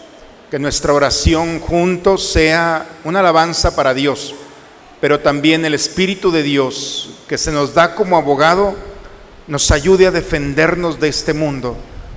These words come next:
y a recuperar la verdadera alegría, la verdadera esperanza que viene del Señor. Que nuestro rostro refleje quién camina con nosotros. La misma Escritura nos dice, si nosotros estamos en Dios, ¿quién contra nosotros?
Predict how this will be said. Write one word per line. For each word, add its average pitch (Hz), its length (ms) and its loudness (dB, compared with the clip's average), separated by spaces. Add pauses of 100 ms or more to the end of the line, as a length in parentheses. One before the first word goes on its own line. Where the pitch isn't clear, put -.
(140)
y 143 60 -2
a 147 60 2
recuperar 151 800 0
la 156 120 0
verdadera 147 520 0
alegría, 156 580 -2
la 139 140 -4
verdadera 143 360 0
esperanza 165 1040 -2 (340)
que 147 120 -2
viene 147 320 -2
del 135 180 -2
Señor. 117 460 -4 (640)
Que 147 80 -6
nuestro 147 400 0
rostro 180 480 2
refleje 170 720 -2 (360)
quién 190 340 0
camina 156 460 -2
con 143 180 -4
nosotros. 127 680 -8 (440)
La 139 100 -4
misma 165 340 -2
Escritura 165 540 0
nos 143 240 -4
dice, 156 460 -2
si - 180 -4
nosotros 160 580 0
estamos 185 600 0
en 147 180 -2
Dios, 214 320 4 (420)
¿quién 190 300 4
contra 185 380 -2
nosotros? 131 720 -8